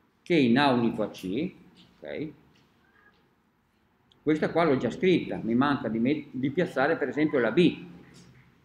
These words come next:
Siccome B appare sia in A unito B che in A inter-, unito a C, non può essere qui, ok? È chiaro questo?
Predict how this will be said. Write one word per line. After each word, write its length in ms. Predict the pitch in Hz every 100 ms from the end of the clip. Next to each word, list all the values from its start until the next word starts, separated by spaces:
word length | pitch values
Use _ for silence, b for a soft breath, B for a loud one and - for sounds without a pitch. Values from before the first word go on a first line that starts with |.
| _
Siccome 520 | _ - - 233 226 156
B 140 | 175
appare 440 | 151 156 139 117
sia 240 | 113 - 214
in 100 | 165
A 60 |
unito 340 | 160 156 156 156
B 300 | 160 131 -
che 100 | 117
in 160 | 113
A 140 | 131 120
inter-, 320 | 107 107 - -
unito 340 | 110 120 117
a 80 | 92
C, 440 | - 98 110 160 - _ _ _ _ _
non 220 | - 135 131
può 160 | 247
essere 640 | 180 127 139 120 117 - -
qui, 360 | - 120 95 - - _ _ _ _
ok? 300 | 110 101 - _ _ _ _ _ _ _ _ _ _ _ _ _ _ _ _ _ _ _ _ _ _ - _ _
È 100 | 101
chiaro 300 | 101 143 143
questo? 440 | 113 117 - 90